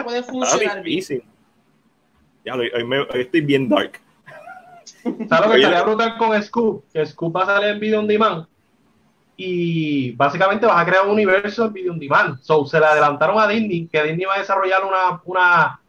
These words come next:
Speaker 3: serie que conectara quizás directamente con el M C U. Pues se le adelantaron.
Speaker 2: Pero,
Speaker 3: Porque
Speaker 2: pero
Speaker 3: Di-, Disney te iba a obligar a ver la serie para
Speaker 2: Sí.
Speaker 3: poder entender el M C U.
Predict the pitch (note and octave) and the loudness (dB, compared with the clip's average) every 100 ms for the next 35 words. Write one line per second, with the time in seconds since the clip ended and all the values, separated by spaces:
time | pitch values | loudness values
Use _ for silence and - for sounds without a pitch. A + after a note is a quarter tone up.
0 | _ _ - F#3+ G3+ F3+ E3 D#3+ C#3+ - | _ _ 0 2 2 0 -2 -2 -2 0
1 | F3+ F#3+ D#3+ - D3 C3 F3+ E3 - _ | 2 4 2 0 -6 0 0 0 -8 _
2 | _ _ - D3+ D#3+ D#3+ F#3+ G3+ G3 F#3+ | _ _ -6 -2 0 0 -2 -2 -4 0
3 | F3+ F3 F#3+ E3+ G3 G#3+ F#3+ - _ _ | 0 0 -4 -6 -4 -2 -2 -6 _ _
4 | _ _ _ - C#3+ C3+ C#3+ C#3 C#3 C#3+ | _ _ _ 0 2 2 2 4 4 2
5 | C#3 D3 A#3+ C4 - _ _ _ _ D3 | 2 2 2 0 -8 _ _ _ _ 0
6 | D3 D3 D#3 D3 C#3 C#3 - G#3 C4+ A3 | 2 2 4 4 4 0 2 2 4 2
7 | G3 G3 - F3+ F#3 B3 A#3 F#3 G#3+ A3+ | 0 -4 -2 2 4 4 4 4 4 4
8 | F#3+ A3 G#3 E3 F#3 G#3 D#3+ B2+ - _ | 2 2 2 2 0 0 0 -4 -10 _
9 | D#3 D#3 D3+ D#3 G3+ F#3+ E3+ F3 E3+ E3+ | 0 2 2 0 -2 -4 -4 -2 -2 -2
10 | E3 C#3 F#3 G3+ | -4 -4 -4 -4